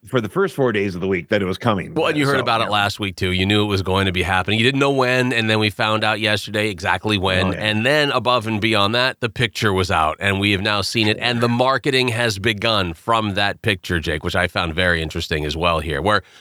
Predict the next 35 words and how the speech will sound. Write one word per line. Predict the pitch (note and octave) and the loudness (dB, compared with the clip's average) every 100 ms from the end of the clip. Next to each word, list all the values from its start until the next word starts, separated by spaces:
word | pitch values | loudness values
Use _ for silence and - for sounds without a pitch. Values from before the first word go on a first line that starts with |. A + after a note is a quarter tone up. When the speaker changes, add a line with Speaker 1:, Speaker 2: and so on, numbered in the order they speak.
| _ | _
Speaker 2:
President | - C#3 C#3+ C3+ | -2 0 0 0
Trump | B2+ A#2+ G#2+ | 0 0 0
made | A#2 F#2+ | -2 0
history, | B2 - G2+ D#2 D2 - _ _ - | 0 -2 -4 -4 -6 -10 _ _ -4
uh, | E2+ F2+ | 0 2
Thursday | F2 D3+ D3 A2 B2 B2+ | 0 0 0 0 -2 0
when | G#2+ | 0
he | A#2 | 2
Speaker 1:
Hold | - | 2
Speaker 2:
had | B2 | 0
Speaker 1:
on | |
Speaker 2:
his | A#2 | 0
Speaker 1:
a | |
second. | A2 A2+ A2 | -2 -2 -2
Hold | A#2+ A2 | 0 0
on. | F#2 - - | -2 -6 -10
Hold | G2+ | -10
on. | - _ _ _ | -10 _ _ _
Guys, | F3 F#3 F3 | 0 0 0
can | G#3 | -2
we | A3 | 0
just | B3+ - | -2 -2
get | A#3 | -2
an | F3+ C3+ | 0 0
actual | C#3+ D3 E3+ C3 | -2 0 0 0
dead | G2+ B2 A#2 | 0 0 0
horse | A2 A2+ B2 | 0 0 0
in | C3 | -2
here | B2 C3 B2+ | 0 0 0
so | - | -2
that | A2+ G2+ F#2 - | 0 0 0 -2
Bauer | G#2 G#2+ | 2 2
can | - G2+ | 0 -4
kick | A2+ - | -2 0
it? | B2 | -2